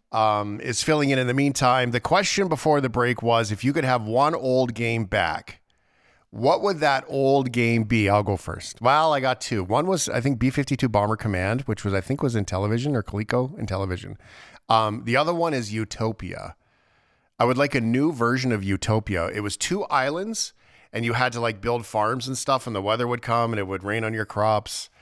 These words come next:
It was basically like Farmville, but way back in the day. And it, I loved it, and you played head-to-head, but that was it. You just, that was, that was it. You played head-to-head, and then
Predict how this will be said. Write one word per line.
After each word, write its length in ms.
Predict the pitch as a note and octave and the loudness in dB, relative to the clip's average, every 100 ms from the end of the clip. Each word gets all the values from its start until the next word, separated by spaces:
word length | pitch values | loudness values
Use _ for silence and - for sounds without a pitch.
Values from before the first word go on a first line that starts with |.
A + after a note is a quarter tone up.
| - - - | -20 -20 -2
It 40 | |
was 100 | C3+ B2+ | -2 2
basically 440 | A3+ - D3+ C3+ | 0 0 -2 0
like 240 | A#2 A2 - | 2 0 2
Farmville, 680 | B2+ A#2+ A2+ G2+ F#2+ A#2+ - - - - | 2 2 2 0 0 0 -4 -20 -20 -6
but 160 | G#2+ | -2
way 160 | A2 A2+ | 2 2
back 280 | A2 A2 - | 2 0 0
in 80 | G2 | -6
the 80 | |
day. 380 | F2+ F2 G2 B2+ _ _ _ _ | -4 -2 -2 -4 _ _ _ _
And 540 | C#3 C#3 C#3 B2+ B2+ - _ _ _ _ _ _ - | 0 2 4 2 -2 -6 _ _ _ _ _ _ -4
it, 180 | C#3+ D3+ | -2 2
I 140 | C#3 | 2
loved 300 | C#3+ F3+ G3+ | 4 2 2
it, 100 | C3 | 0
and 80 | B2+ | 0
you 80 | B2 | 0
played 260 | - C#3+ B2+ | 0 0 2
head-to-head, 680 | D3 E3 C3 D3 B2 F#2 | 0 0 0 2 0 0
but 140 | G#2 A2+ | -4 0
that 140 | C3 | 0
was 160 | C3 A#2 | 0 0
it. 180 | G#2 - | -2 -2
You 140 | A#2+ A2+ | -6 -4
just, 220 | A#2+ - | -4 -2
that 180 | G#2+ G#2 | -2 -2
was, 160 | G#2 | -4
that 140 | G2+ G2 | -2 -2
was 140 | G2 | -2
it. 160 | G2 - | -6 -8
You 120 | G2+ | -8
played 220 | F#2+ G#2+ G2+ | -4 -4 0
head-to-head, 500 | G#2 G2+ G2+ A2+ C#3 | -2 0 2 2 2
and 160 | A2+ | 0
then 240 | G#2+ G#2 | 0 0